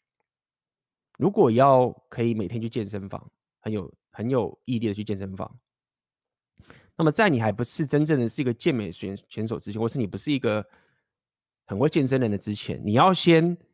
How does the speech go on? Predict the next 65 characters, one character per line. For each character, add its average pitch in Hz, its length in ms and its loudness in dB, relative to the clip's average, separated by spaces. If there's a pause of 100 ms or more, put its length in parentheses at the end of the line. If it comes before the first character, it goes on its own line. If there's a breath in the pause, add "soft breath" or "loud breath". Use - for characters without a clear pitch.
(680)
有 104 180 2
一 110 60 2
个 104 240 0
所 107 120 -2
谓 113 60 4
的 113 100 0
identity 120 800 2
的 95 140 -4
belief， 107 400 0
你 101 100 -4
的 98 100 -4
一 104 100 -4
个， 101 380 -4 (640)
这 - 80 -10
个 117 80 2
要 113 60 2
怎 110 100 -4
么 95 100 -8
讲？ - 220 -8 (600)
identity 110 400 -2
要 107 120 0
怎 107 80 -6
么， - 220 -8
要 110 120 0
怎 110 100 -6
么 92 100 -4
翻 95 200 -6
译？ 92 200 -10 (160)
呃， 92 840 -8
简 104 140 -4
单 151 120 2
来 143 40 4
说 135 100 2
就 143 80 2
是 143 100 -2
你 117 140 0
的， 101 220 -2
你 107 120 -4
的 104 120 -2
人 110 280 -2
格， 110 440 -2 (160)
你 107 100 -10
的 101 160 -4
这 123 140 -4
一 123 100 0
种 113 300 -8
人 131 160 0
格 151 140 4
的 135 80 6
一 143 60 4
种 107 200 -2
信 143 260 2
念， 135 160 0
就 113 100 -4
是 113 120 -4
说， 104 280 -8
啊， 131 120 -4
我 110 260 -2
就 175 220 4
是 160 220 -6
一 143 80 -2
个 117 340 0 (380)
运 131 140 0
动 110 200 2
员， - 200 -10